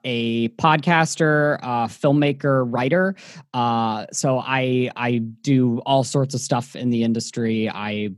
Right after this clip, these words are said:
I direct. Uh, I'm currently writing, uh, some web series for, uh, the D C Kids,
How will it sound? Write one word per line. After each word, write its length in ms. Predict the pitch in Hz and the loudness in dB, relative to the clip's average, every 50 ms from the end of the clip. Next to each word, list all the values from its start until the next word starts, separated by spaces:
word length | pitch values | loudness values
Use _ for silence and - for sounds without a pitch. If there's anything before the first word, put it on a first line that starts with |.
| - - | -12 -12
I 180 | 107 104 101 101 | -10 -8 -8 -8
direct. 720 | 95 - 156 151 196 190 180 170 139 _ _ - - - - - | -4 -2 0 4 4 6 6 4 4 _ _ -14 -12 -12 -10 -8
Uh, 300 | 123 117 113 110 110 107 92 | -6 -4 -4 -2 -4 -4 -2
I'm 120 | 123 127 | -2 -2
currently 400 | 117 - 151 143 127 104 120 123 | -2 0 0 0 0 0 0 0
writing, 760 | 120 120 127 123 123 127 123 123 123 123 120 120 117 113 110 117 - | 2 2 2 2 2 2 2 2 2 2 2 2 0 -2 -4 -6 -8
uh, 240 | 113 107 104 101 104 | -8 -6 -6 -6 -4
some 220 | - - 127 120 | -2 0 0 2
web 220 | 127 131 131 123 | 2 2 2 2
series 580 | - - 143 131 123 123 123 123 123 117 - - | 0 0 0 2 2 2 2 2 2 0 -2 -4
for, 480 | - - 127 117 110 107 107 104 104 - | -6 -6 -4 -2 -2 -2 -2 -4 -6 -6
uh, 400 | 98 101 104 101 98 101 98 98 98 - | -8 -8 -6 -6 -6 -6 -6 -8 -6 -4
the 320 | 117 107 107 104 101 98 - | -4 -2 -2 -4 -6 -4 -2
D 120 | 151 139 | 0 0
C 220 | 131 - 135 120 110 | 0 0 -2 -4 -4
Kids, 480 | - - 131 127 127 131 127 - - | -2 -2 -2 -2 -2 -2 -4 -6 -8